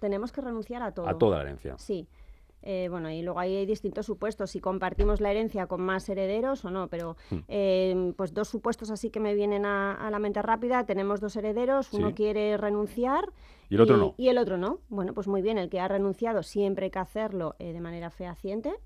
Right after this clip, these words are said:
Speaker 1: o sea, hay que hacerlo en escritura pública, y el que no renuncia hereda su parte y además le acrece la del que ha renunciado. Quiere decir que al final se queda con toda la herencia.
Speaker 2: Ajá, así.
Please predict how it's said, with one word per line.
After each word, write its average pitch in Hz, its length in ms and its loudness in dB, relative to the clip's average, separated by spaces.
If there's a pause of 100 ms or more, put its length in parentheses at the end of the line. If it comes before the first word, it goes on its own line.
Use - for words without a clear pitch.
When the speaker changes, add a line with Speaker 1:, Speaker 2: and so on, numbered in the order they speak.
(440)
Speaker 1:
o - 20 -20
sea, 147 140 -10
hay 156 40 -8
que - 60 -10
hacerlo 175 220 -6
en 175 80 -2
escritura 180 400 -6
pública, 254 480 -4
y 240 140 2
el 226 100 4
que 220 140 0
no 247 160 2
renuncia 277 680 0 (540)
hereda 226 280 2
su 233 200 -4
parte 262 420 -2 (120)
y 220 120 -2
además 220 320 0
le 233 160 2
acrece 240 580 0
la 226 160 2
del 202 160 0
que 208 120 0
ha 196 40 2
renunciado. 208 560 -2
Quiere 208 180 -2
decir 214 200 -4
que 208 60 -6
al 190 80 -4
final 185 180 -4
se 202 120 -10
queda 214 180 -4
con 180 140 -4
toda 175 180 -6
la 170 100 -4
herencia. 156 380 -8
Speaker 2:
Ajá, 127 240 -4 (160)
así. - 180 -12